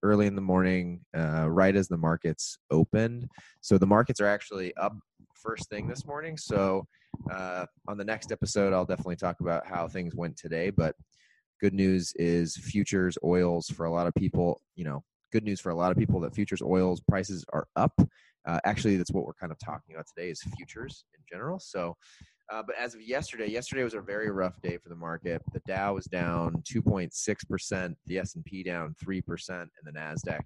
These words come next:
down three point five percent. So it's been some wild swings. I feel like I've been saying that now for almost a month. Uh, just the, the, the multiple percentage swings up and down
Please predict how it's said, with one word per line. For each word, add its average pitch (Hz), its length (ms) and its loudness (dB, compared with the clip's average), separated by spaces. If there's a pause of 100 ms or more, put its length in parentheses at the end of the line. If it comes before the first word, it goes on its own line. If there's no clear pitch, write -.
down 76 320 -8
three 80 180 -4
point 73 280 -16 (100)
five 78 220 -8 (100)
percent. 123 380 -4 (480)
So 85 720 0 (340)
it's - 140 -12
been 101 420 2
some 92 260 -6
wild 98 400 2
swings. 107 540 -4
I 107 80 -12
feel 120 140 -6
like 117 100 -2
I've 110 80 0
been 95 120 -6
saying 104 340 -6
that 82 200 -8
now 82 260 -14 (140)
for 78 360 -10
almost 98 300 -8
a 80 40 -8
month. 78 380 -6 (680)
Uh, 73 260 -14 (100)
just - 140 -8
the, 92 200 -4
the, 87 140 -6 (100)
the 82 220 -16
multiple 95 560 -12
percentage 90 680 -10
swings 87 600 -10
up 87 140 -10
and 85 160 -12
down 82 480 -10